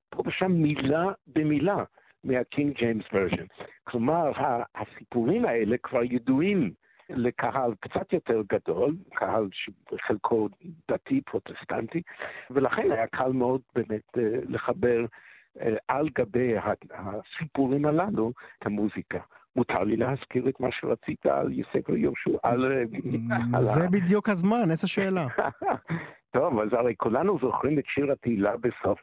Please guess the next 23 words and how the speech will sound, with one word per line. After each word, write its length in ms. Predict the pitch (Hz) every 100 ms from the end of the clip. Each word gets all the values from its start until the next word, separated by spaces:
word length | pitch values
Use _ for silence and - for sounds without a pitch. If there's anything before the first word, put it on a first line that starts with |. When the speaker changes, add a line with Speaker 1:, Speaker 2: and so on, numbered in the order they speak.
| -
Speaker 1:
יהודה 320 | - 92 95
המכבי, 480 | 98 101 - 82 131 151
שכמובן 600 | 107 - 98 92 104 107 104 - _ _ -
אנחנו 300 | 104 98 -
נשמע 380 | 87 - 101 143
את 40 | 156
זה 60 | 107
בבית 420 | 90 95 104 -
אביחי. 540 | 104 98 - - 156
Speaker 2:
Sing 360 | - - 151 160
the 120 | 160
Speaker 1:
כן? 100 | 156
Speaker 2:
conquering, 480 | 170 170 175 147 -
conquering 320 | 180 180 175 147
hero. 340 | 160 139 107 104 _ _ _ _
Speaker 1:
אז 80 | - 92
זה 160 | 92 113
באנגלית, 560 | 104 98 92 107 98 101
אבל 240 | 85 87
אנחנו 400 | 90 110 - 104
הלכנו 320 | 107 135 139
לגן 420 | 120 107 - 180
גם 220 | 165 90